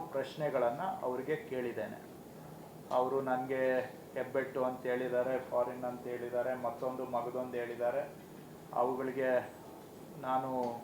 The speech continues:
ಸತ್ಯ ಹರಿಶ್ಚಂದ್ರ ಇವ್ರು ನೋಡಿದ್ದೀನಿ, ಮಾಡಿದ್ದೀನಿ, ಇವ್ರು ಏನ್ ಮಾಡ್ತಾ ಇದ್ದಾರೆ ಅಂತೆಲ್ಲ ಮಾತಾಡಿದ್ದಾರೆ. ನಾನು ಯಾವತ್ತೂ ಕೂಡ ಸಾರ್ವಜನಿಕ ಜೀವನದಲ್ಲಿ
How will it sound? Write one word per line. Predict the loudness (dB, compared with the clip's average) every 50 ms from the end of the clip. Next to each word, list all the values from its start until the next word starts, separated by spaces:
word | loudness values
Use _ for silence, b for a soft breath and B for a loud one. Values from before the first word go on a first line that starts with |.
| -12 -16 -16 -16 -16 -16 -16 -16 -16 -14 -6 2
ಸತ್ಯ | 2 2 4 6 4 6 6
ಹರಿಶ್ಚಂದ್ರ | 6 2 2 2 2 0 2 2 4 6 8 10 10 10 10 10 8 8 4 0 -4 -10 -12 -8 -6
ಇವ್ರು | -4 -4 -2 0 2
ನೋಡಿದ್ದೀನಿ, | 4 4 4 2 0 0 -2 -2 -2 0 4
ಮಾಡಿದ್ದೀನಿ, | 6 6 6 4 2 0 -2 0 -2 -2
ಇವ್ರು | -2 0 0 -2
ಏನ್ | -2 0 0
ಮಾಡ್ತಾ | 0 0 0 0 0 -2 0
ಇದ್ದಾರೆ | 2 0 0 0 0 -2
ಅಂತೆಲ್ಲ | -4 -4 -6 -4 -2 -2 -2 0 0
ಮಾತಾಡಿದ್ದಾರೆ. | 0 0 0 -2 -2 -2 -2 -4 -2 -2 -2 -4 -4 -10 -14 -14 -14 -14 -14 -16 -16 -16 -16 -14 -14 -14 -14 -12 -8 -4
ನಾನು | -4 -2 2 6 8
ಯಾವತ್ತೂ | 8 8 8 6 4 0 0 2
ಕೂಡ | 4 6 6 4 6
ಸಾರ್ವಜನಿಕ | 8 8 10 10 8 6 4 2 2 0 0 4 6 6 6 6 4
ಜೀವನದಲ್ಲಿ | 0 0 2 2 0 -2 -2 -4 -4 -4 -4 -4 -6